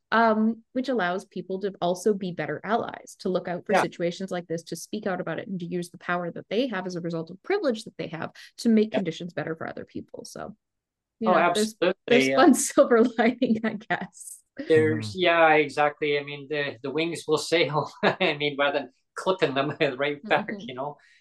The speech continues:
Speaker 2: Uh,
Speaker 1: Yeah.
Speaker 2: there was, there was an airline, I, I was reading that before the show came on. Uh,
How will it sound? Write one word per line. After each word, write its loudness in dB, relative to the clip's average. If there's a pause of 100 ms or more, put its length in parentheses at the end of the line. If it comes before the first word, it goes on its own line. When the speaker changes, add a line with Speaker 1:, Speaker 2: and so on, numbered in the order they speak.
(200)
Speaker 2:
Uh, 0
Speaker 1:
Yeah. -4
Speaker 2:
there 6
was, 6
there 0
was -2
an 0
airline, 4
I, 4
I 0
was -6
reading -4
that 0
before -2
the -6
show -2
came -6
on. 0
Uh, 2